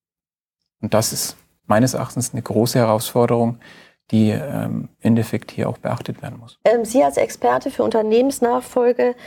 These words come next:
Speaker 2: ähm, sagen wirklich, das ist ein langwieriger und auch manchmal ein harter Prozess.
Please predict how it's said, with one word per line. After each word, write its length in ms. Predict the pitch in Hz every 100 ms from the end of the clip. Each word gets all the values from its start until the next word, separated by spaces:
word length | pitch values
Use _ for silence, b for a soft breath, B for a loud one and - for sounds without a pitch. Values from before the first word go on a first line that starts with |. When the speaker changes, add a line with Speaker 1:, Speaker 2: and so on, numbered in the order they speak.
| B B _ -
Speaker 2:
ähm, 340 | 214 233 220 - - _ -
sagen 540 | - 202 220 240 269 214
wirklich, 300 | 240 240 233
das 180 | 208
ist 240 | 214 - -
ein 120 | 196
langwieriger 920 | 190 180 220 269 277 294 311 302 339 466 - b b b b
und 180 | 214 214 -
auch 80 | 226
manchmal 360 | 214 214 196
ein 120 | 196
harter 300 | - 87 277
Prozess. 640 | 294 - 294 - 320 359